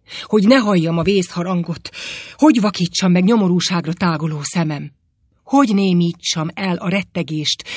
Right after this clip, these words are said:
világban elszórt szeretteimért? Hogyan markoljam meg a kezüket, hogy mentés helyett akaratlanul lenerántsam magammal őket is? Mert víztől sodort, szegény, száraz ág,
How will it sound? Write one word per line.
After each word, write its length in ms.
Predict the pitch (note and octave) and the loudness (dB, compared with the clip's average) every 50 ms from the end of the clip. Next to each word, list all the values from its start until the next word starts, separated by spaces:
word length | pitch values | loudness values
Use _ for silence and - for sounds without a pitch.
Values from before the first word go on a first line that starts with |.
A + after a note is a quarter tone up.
| - - | -8 2
világban 560 | - B3+ C4+ A#3 G#3 G3 F#3+ F3+ E3 C#3+ F3 | 4 6 6 6 6 4 4 2 0 -2 -4
elszórt 480 | F3+ G3+ G#3 G3+ F3+ - - E3+ E3 - | -2 -2 -4 -4 -4 -4 -4 -4 -6 -6
szeretteimért? 1000 | - - F3+ F3 - F3 _ - F3+ F3+ D#3 D3+ D3+ D#3 D3+ D3+ - - - - - - - - - - - - - - | -4 -4 -4 -4 -4 -8 _ -6 -6 -6 -4 -6 -8 -10 -10 -12 -16 -16 -20 -20 -18 -16 -16 -14 -14 -14 -14 -14 -10 0
Hogyan 420 | - D#4 E4 D#4+ A#3+ C4 A#3 A3 | 4 6 6 8 6 6 4 4
markoljam 580 | G3+ F#3 F#3+ F#3 F3+ F3+ - G3 F#3+ F3+ F3+ F3+ | 4 2 2 0 -2 -4 -2 -2 0 0 0 0
meg 140 | F3+ F3 | 0 0
a 60 | F#3+ F3 | -2 -2
kezüket, 500 | - A#3+ A#3 F#3+ F3+ F3+ - F#3+ F3 - | -2 0 -2 0 -2 -2 -2 -4 -4 -2
hogy 140 | G3+ G3 | 0 0
mentés 520 | F#3 G#3 A3+ A3+ G#3 F3+ - F3+ F#3 - - | 2 2 2 2 0 0 2 2 2 0 0
helyett 440 | - F#3+ G3+ F#3+ E3+ D#3+ - - - - - - | -2 -2 -2 -2 -2 -4 -6 -12 -16 -18 -16 -8
akaratlanul 800 | - - C4+ C#4+ - A#3 A3 G3+ G3 F#3 - F#3+ F3+ F#3 F#3+ F#3 | 0 2 2 4 4 4 2 2 2 2 2 2 4 4 4 4
lenerántsam 680 | G3 A3+ A#3 G#3 F#3 F#3 F3+ F3+ F3 E3+ - F#3 F3 | 4 4 4 2 2 2 2 2 0 0 0 0 2
magammal 480 | E3+ F#3 G3+ F3 F3 E3 E3+ E3+ E3+ F3 - | 4 4 4 2 2 0 0 0 -2 -2 -2
őket 440 | B3 A3+ G3 E3+ - - F3 - - | 2 2 2 2 2 -2 -6 -6 -6
is? 300 | E3+ - - - - - _ _ _ _ _ _ _ _ _ _ _ _ _ _ _ _ _ _ _ _ _ _ _ _ | -6 -4 -2 -2 -2 -4 _ _ _ _ _ _ _ _ _ _ _ _ _ _ _ _ _ _ _ _ _ _ _ _
Mert 340 | - G3+ G3+ G3 F#3 F3+ G3+ | -4 -2 -2 0 0 -2 -2
víztől 600 | F3+ A3 A#3 A#3 A3+ - - - F#3 F#3 F3+ F3 | 0 2 0 0 0 -4 -4 0 2 2 2 2
sodort, 720 | E3 - - F#3+ F3+ E3+ F3+ F3 F3 E3+ E3+ - - - _ - - _ _ _ _ _ | 0 -2 -4 -4 -4 -2 -2 -2 -2 -4 -6 -10 -16 -20 _ -20 -20 _ _ _ _ _
szegény, 720 | - - - - G#3+ G#3 F3 E3+ F3+ F#3 F3+ F3+ F3 F3 | -10 -6 -2 0 0 0 0 0 0 2 2 2 0 0
száraz 640 | E3+ - - - G3+ G3 G3 F#3 F3+ F3 E3 E3 - - _ _ | -2 -4 -4 -2 -2 0 0 0 0 -2 -4 -6 -8 -12 _ _
ág, 520 | - F#3+ F3+ F3 E3 D#3+ D3+ D3+ C#3 - | -6 -4 -2 -2 -2 -2 -6 -8 -12 -16